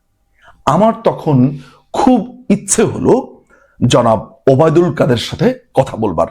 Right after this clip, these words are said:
আমি তাকে জিজ্ঞেস করেছি, তিনি আমাকে জিজ্ঞেস করেছেন, "তুমি আমার সেই বক্তব্য দেখেছিলে?" একই সাথে আমি বাংলাদেশ ছাত্রলীগের সভাপতি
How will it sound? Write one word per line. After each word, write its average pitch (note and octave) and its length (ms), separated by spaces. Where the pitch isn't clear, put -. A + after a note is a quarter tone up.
আমি C#3 200
তাকে A#2+ 420
জিজ্ঞেস D3 400
করেছি, - 640
তিনি D#4 220
আমাকে F3 260
জিজ্ঞেস G3 300
করেছেন, A3+ 460
"তুমি F3+ 640
আমার C#3 300
সেই B2+ 340
বক্তব্য B2+ 680
দেখেছিলে?" C#3+ 720
একই G3 240
সাথে A#2 360
আমি B2+ 180
বাংলাদেশ C#3 540
ছাত্রলীগের F3+ 580
সভাপতি E3 720